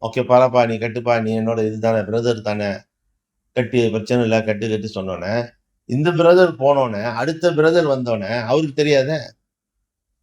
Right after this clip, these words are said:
இதே ஒரு டாக்குமெண்டேஷன் அவங்க ரெண்டு பேருக்கு இருந்தா, நாளைக்கு ஒரு பிரச்சனை வந்திருக்காது. இதனாலதான் ஒரு மிஸ் அண்டர்ஸ்டாண்டிங். ஏன்னா, மிந்தி மலேசியா நம்ம எல்லாம் வந்து ஒத்துமையாக,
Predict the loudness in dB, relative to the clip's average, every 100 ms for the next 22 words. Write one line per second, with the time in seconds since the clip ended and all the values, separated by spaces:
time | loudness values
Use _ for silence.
0 | _ _ 0 4 6 6 4 4 2 2
1 | 0 0 0 0 -2 2 2 4 0 0
2 | 0 0 0 -2 0 0 2 0 0 -2
3 | -2 -2 -4 -2 -2 0 -2 -6 -14 -14
4 | -20 _ _ _ _ 4 6 8 8 6
5 | 4 2 2 -2 2 2 2 -4 -4 -6
6 | -8 -14 _ _ _ _ _ _ -2 4
7 | 4 4 2 2 2 4 2 2 -2 4
8 | 4 6 2 0 2 2 0 0 0 0
9 | -2 -4 -4 2 4 4 4 4 4 2